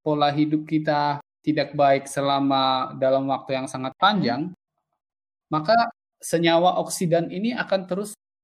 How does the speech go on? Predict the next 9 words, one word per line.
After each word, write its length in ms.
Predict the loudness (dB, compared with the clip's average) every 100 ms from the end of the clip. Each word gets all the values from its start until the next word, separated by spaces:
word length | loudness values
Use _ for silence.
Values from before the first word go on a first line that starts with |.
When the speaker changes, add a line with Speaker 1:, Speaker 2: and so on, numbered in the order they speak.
| _ -4
Speaker 1:
menerus 320 | 0 0 -2
diproduksi 800 | -2 0 0 0 -2 -6 -4 -2
sehingga 320 | -2 -2 0 -2
terjadi 480 | -2 -4 -2 -2
akumulasi 640 | -2 -6 -4 -2 -2 -2 -6
di 80 | -4
dalam 320 | -2 -2 -4
tubuh 240 | -6 -8
kita. 320 | -8 -4 -4